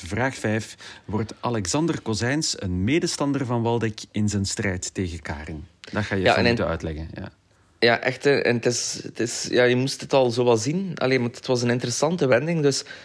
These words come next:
Speaker 2: Kozijns komt ongevraagd toe op, eh, die opening.
Speaker 1: Ja.
Speaker 2: En, eh, Kozijns voelt ook de, de,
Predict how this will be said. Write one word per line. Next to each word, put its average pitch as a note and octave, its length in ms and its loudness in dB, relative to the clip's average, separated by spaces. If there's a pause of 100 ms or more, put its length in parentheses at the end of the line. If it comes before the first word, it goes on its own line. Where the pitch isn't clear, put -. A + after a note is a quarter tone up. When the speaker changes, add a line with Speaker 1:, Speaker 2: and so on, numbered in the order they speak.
(140)
Speaker 2:
Kozijns B2+ 540 4
komt A#2 280 2
ongevraagd A#2+ 920 2
toe C3+ 200 0
op, - 280 -2
eh, G#2+ 120 4
die G#2+ 160 2
opening. E3+ 400 2 (460)
Speaker 1:
Ja. E2+ 340 -4
Speaker 2:
En, A2+ 400 2
eh, A2 180 4
Kozijns B2 540 2
voelt E3 300 0
ook D3+ 380 0
de, A2+ 460 2
de, A2 480 0